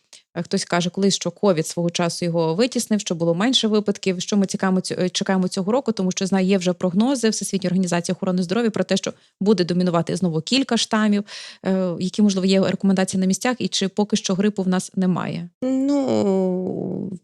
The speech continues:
Speaker 2: поки що грип як таковий в нас не фіксується. Поки що бачимо рівень підвищення просто загальної вірусної захворюваності, але не за горами, і ми нічим не відрізняємося від інших всіх, е, країн, від,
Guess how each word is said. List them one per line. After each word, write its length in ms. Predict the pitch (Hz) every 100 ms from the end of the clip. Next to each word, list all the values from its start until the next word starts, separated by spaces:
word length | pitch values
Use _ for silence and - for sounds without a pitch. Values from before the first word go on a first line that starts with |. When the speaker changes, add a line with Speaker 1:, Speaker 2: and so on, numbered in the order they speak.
| -
Speaker 2:
поки 260 | 233 214
що 200 | 185 196
грип 340 | 180 208 202 180
як 160 | 175
таковий 440 | - 175 196 196 180
в 120 | 175
нас 220 | 170 165 -
не 200 | 175 165
фіксується. 880 | 170 170 - 208 214 233 233 -
Поки 320 | 269 226 208 185
що 160 | -
бачимо 440 | 180 180 170 175 175
рівень 420 | 175 170 165 175
підвищення 600 | 185 165 175 - 170 170
просто 400 | 160 156 - 160
загальної 480 | 175 160 151 160 160
вірусної 440 | 165 160 - 220
захворюваності, 800 | 240 240 285 302 294 285 254 - - - - -
але 240 | 262 294 339
не 160 | 349
за 140 | 302 285
горами, 520 | 247 254 269 269 247
і 300 | 220 202 202
ми 140 | 202
нічим 380 | 214 214 - 233
не 80 | 240
відрізняємося 840 | 185 170 170 160 175 208 208 -
від 240 | 170 165 165
інших 380 | 170 175 175 175
всіх, 460 | - - 185 -
е, 280 | 151 147 139
країн, 540 | 139 - 147 190 262 220
від, 180 | 185